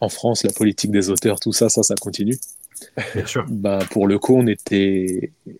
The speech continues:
Speaker 1: on était bien, quoi.
Speaker 2: Et du coup, toi, quand t'arrives sur, euh, sur Validé, c'est donc après le pilote. Est-ce qu'il y a déjà une trame pour toute la saison ? Est-ce qu'il y a des articulations ? Est-ce que tu t'occupes d'un aspect précis ? Comment ça se passe, en fait ?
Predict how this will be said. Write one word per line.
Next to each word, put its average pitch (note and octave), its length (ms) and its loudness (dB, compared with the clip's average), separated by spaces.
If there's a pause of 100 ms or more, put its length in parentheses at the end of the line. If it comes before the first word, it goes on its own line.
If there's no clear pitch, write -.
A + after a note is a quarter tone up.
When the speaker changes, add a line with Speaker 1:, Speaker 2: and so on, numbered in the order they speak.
(200)
Speaker 1:
on A2+ 140 -6
était G2 180 0
bien, G#2+ 240 0
quoi. F2 260 -12 (440)
Speaker 2:
Et - 60 4
du D3+ 140 0
coup, G#3 160 -2
toi, F3 160 2
quand - 180 -4
t'arrives C#3+ 340 -2
sur, A2+ 320 -2
euh, G2+ 320 -2
sur G#2+ 160 -8
Validé, A#2 400 0
c'est D3+ 100 -2
donc A2+ 200 -6
après G#2+ 200 -6
le B2+ 80 -6
pilote. C#3 340 -2
Est-ce B2+ 140 -4
qu'il D#3+ 80 0
y E3+ 60 -2
a D#3+ 40 2
déjà D3 200 2
une C3 180 0
trame C#3 460 -4
pour A2 160 -10
toute - 240 -10
la A2 100 -2
saison ? D3 800 -2
Est-ce A#2 140 -8
qu'il - 60 -18
y G#2+ 100 -4
a - 20 -4
des G#2+ 120 -4
articulations ? A#2+ 960 -4
Est-ce B2 120 -2
que - 60 -18
tu G2+ 120 -14
t'occupes A#2 260 -10
d'un A2 140 -4
aspect G2+ 280 -6
précis ? - 380 -10
Comment C#3+ 180 -6
ça C#3+ 140 -4
se - 100 -10
passe, A2 240 -8
en G2+ 60 -10
fait ? - 320 -20